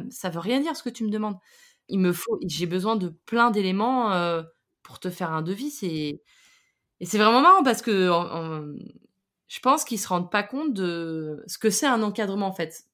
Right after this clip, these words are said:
C'est pour ça que moi, ce que j'aime bien quand je fais mes devis, c'est que je détaille tout. Toutes mes matières premières, elles sont détaillées. Donc en fait,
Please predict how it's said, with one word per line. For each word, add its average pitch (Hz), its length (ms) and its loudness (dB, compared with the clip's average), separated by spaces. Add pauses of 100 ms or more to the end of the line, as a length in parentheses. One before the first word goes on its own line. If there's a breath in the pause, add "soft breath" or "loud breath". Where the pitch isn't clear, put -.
(340)
C'est - 160 -2
pour 220 160 -2
ça 311 140 4
que - 120 -12
moi, 214 220 2
ce 262 80 -6
que - 80 -4
j'aime 190 160 -2
bien 214 180 -2
quand 226 140 -8
je 180 100 -10
fais - 180 -2
mes 208 120 -2
devis, 196 480 -2
c'est - 160 -2
que 180 80 2
je 180 140 2
détaille 208 440 2
tout. 214 200 -10 (600)
Toutes 349 220 4
mes 277 100 2
matières 254 280 2
premières, 247 320 2
elles 208 80 2
sont - 140 -4
détaillées. 180 500 -2 (360)
Donc - 120 -8
en 196 60 -2
fait, - 360 0